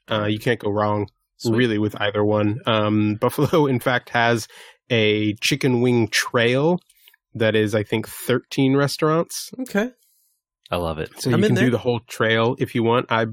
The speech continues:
Speaker 1: I probably would, I definitely would not be able to do it in a day, but maybe over a long weekend.
Speaker 2: That sounds like a worthy long weekend.
Speaker 1: Yeah.
Speaker 3: How does the taste of those buffalo sauce compare, you know, the, the originals?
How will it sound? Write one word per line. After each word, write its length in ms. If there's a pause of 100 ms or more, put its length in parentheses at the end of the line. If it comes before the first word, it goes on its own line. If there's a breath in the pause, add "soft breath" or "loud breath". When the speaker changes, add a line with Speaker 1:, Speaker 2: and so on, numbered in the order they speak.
(120)
Speaker 1:
I 140
probably 540
would, 180 (240)
I 100
definitely 460
would 100
not 160
be 80
able 100
to 100
do 140
it 60
in 120
a 100
day, 420
but 140
maybe 300
over 180
a 60
long 260
weekend. 440 (880)
Speaker 2:
That 200
sounds 220
like 100
a 60
worthy 360
long 280
weekend. 440 (400)
Speaker 1:
Yeah. 200
Speaker 3:
How 160
does 260
the 80
taste 500
of 180
those 220
buffalo 380
sauce 380
compare, 800 (280)
you 140
know, 140 (100)
the, 140
the 160
originals? 720